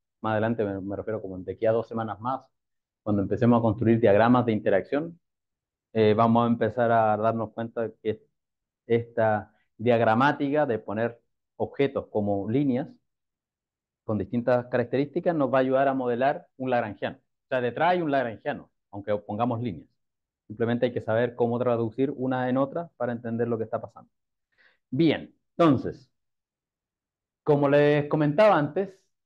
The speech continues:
eh, desde el lagrangiano total del modelo, del modelo de escalar Q E D, hay una parte interesante que es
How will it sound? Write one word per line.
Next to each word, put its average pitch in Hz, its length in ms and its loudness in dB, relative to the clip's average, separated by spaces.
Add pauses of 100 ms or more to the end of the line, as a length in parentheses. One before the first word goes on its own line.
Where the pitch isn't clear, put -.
(120)
eh, 123 500 0
desde 165 300 -2
el 156 100 -2
lagrangiano 147 1040 -2 (120)
total 170 500 -4 (180)
del 127 180 -8
modelo, 139 540 -4 (380)
del 104 140 -8
modelo 113 400 -4
de 117 480 -2
escalar 120 540 -8
Q 127 180 -4
E 123 60 -2
D, 165 240 -6 (3500)
hay 131 140 0
una 147 160 0
parte 160 200 0
interesante 170 600 -4
que 160 140 0
es 165 80 -8